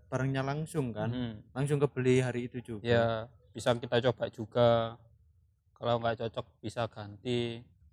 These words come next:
Speaker 1: Bisa kita periksa juga kan.
Speaker 2: Iya. Selain itu, barang offline juga aman gitu pembeliannya. Kita bisa lihat produknya langsung, kalau cocok kita bisa langsung bayar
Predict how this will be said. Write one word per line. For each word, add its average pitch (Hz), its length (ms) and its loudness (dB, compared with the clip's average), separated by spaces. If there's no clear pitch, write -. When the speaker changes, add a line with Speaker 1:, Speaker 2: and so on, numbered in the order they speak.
Speaker 1:
Bisa - 160 -16
kita 123 240 -6
periksa 123 400 -8
juga 113 320 -14
kan. 113 360 -10
Speaker 2:
Iya. 113 540 4
Selain 160 400 8
itu, 131 460 6
barang 135 240 8
offline 165 320 6
juga 139 560 8
aman 160 400 4
gitu 131 160 4
pembeliannya. 131 800 4
Kita 147 220 4
bisa 131 400 4
lihat 131 180 4
produknya 135 800 0
langsung, 131 640 2
kalau 127 240 4
cocok 131 240 2
kita - 180 -6
bisa 127 240 2
langsung 127 320 2
bayar 127 560 6